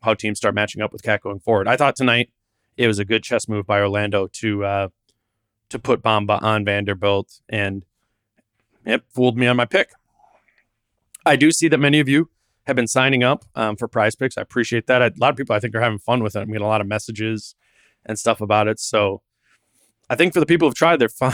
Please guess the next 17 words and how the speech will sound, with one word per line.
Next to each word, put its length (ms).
<laughs> 140
they're 120
finding 300
out 160
it's 260
real, 320
one, 440
really 200
easy, 300
like 160
I've 100
been 100
saying, 300
and 60
it's 100
kinda 140
fun, 240